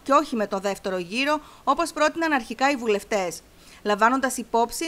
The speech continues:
ότι η τρέχουσα θητεία των δημοτικών και περιφερειακών αρχών είναι εκτενής, και ανέρχεται στα πέντε έτη.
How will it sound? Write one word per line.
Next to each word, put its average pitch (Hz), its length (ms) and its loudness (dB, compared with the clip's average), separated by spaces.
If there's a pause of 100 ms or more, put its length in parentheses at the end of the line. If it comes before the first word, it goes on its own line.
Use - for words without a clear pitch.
(140)
ότι 226 140 -4
η 214 80 -4
τρέχουσα 277 480 -4
θητεία 285 380 -4
των 262 180 -2
δημοτικών 214 560 -2
και 262 100 -6
περιφερειακών 202 760 -2
αρχών 226 440 2 (280)
είναι 254 220 -2
εκτενής, 233 600 -2 (460)
και 294 80 4
ανέρχεται 285 480 2
στα 226 220 0
πέντε 247 360 0
έτη. 175 420 -4